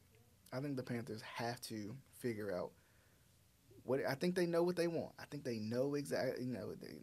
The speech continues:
the report came out that they knew exactly who they wanted to, to build on their team. We just don't know it yet. So I wanna know, who do you think it's gonna be? What prospect do you think it's gonna be, and what prospect do you want it to be?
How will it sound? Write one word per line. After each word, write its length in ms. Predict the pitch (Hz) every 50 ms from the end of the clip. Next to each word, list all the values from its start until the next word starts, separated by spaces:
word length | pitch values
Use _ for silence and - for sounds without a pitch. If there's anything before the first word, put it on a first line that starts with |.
| -
the 80 | - 80
report 340 | 64 - - 131 131 120 -
came 220 | 147 135 127 127
out 260 | 135 131 131 117 -
that 160 | 117 113 - -
they 160 | 120 120 123
knew 220 | 120 120 113 104
exactly 680 | 95 80 67 60 85 101 113 117 - - 117 113 117 120
who 200 | 120 110 110 113
they 140 | 98 95 95
wanted 340 | 87 73 71 - - - - - _ _ _ _ - - - - - - - - - _ - _ _ - _ -
to, 140 | - - 58 - - - - - - -
to 120 | - 110 98
build 300 | 92 95 101 110 113 107
on 140 | 107 104 95
their 140 | 95 95
team. 320 | 95 - 95 78 65 60 - 69 - -
We 140 | 101 120 120
just 180 | - 73 - -
don't 180 | 69 64 64
know 120 | 57 62 60
it 100 | 53 62
yet. 160 | - - - - - - - - - - - - - - _ _ _ - - _ _ _ - - - _ _ _
So 140 | - - 113
I 60 | 117
wanna 220 | 117 117 117 113 110
know, 180 | 110 95 - -
who 120 | - - 131
do 80 | 120
you 120 | 113 - -
think 200 | - 78 80 -
it's 100 | - -
gonna 140 | - 62 -
be? 200 | - - 131 - - _ _ _ - - - _ - - _ _ _ _ _ _ _ - -
What 180 | - 123 120
prospect 460 | - 131 123 120 - - 127 123 - -
do 80 | 120
you 140 | 117 113 113
think 240 | 113 - 165 190 190
it's 100 | 185 185
gonna 180 | 190 190 185
be, 260 | 185 185 185 185 - -
and 100 | - 120
what 160 | 123 143 151 147
prospect 460 | - 147 143 139 - 139 110 85 107
do 60 | 117
you 280 | 110 110 113 113 110 -
want 280 | 65 82 90 - - -
it 140 | - - -
to 100 | - -
be? 160 | 53 57